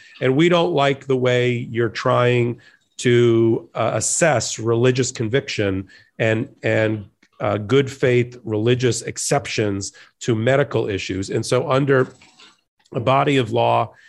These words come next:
um, that you and I have run into before called the Religious Freedom Restoration Act, R F R A, rfra, they've said that the Navy has violated rfra, it's subject to it, and violated it because,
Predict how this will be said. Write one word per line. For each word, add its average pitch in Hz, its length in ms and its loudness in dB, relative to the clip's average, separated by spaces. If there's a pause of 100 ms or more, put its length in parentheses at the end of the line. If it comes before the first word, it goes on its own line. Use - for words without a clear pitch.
(280)
um, 107 260 -2
that 113 120 0
you 120 140 2
and 117 80 2
I 113 80 2
have 104 120 0
run 107 200 0
into 104 220 -4
before 113 380 0
called 110 260 0
the 104 180 0
Religious 110 500 0
Freedom 120 400 2
Restoration 104 720 -2
Act, 95 420 -6 (340)
R 113 260 2
F 107 300 0
R 101 240 0
A, 101 640 0
rfra, 110 480 -2 (420)
they've 113 180 0
said 120 260 2
that 120 120 -6
the 120 80 -2
Navy 110 360 0
has 98 160 -2
violated 123 600 2
rfra, 104 460 -6
it's 123 160 -6
subject 127 340 -2
to 101 140 -4
it, - 100 -6
and 107 160 -2
violated 110 580 0
it - 160 -6 (300)
because, 131 580 0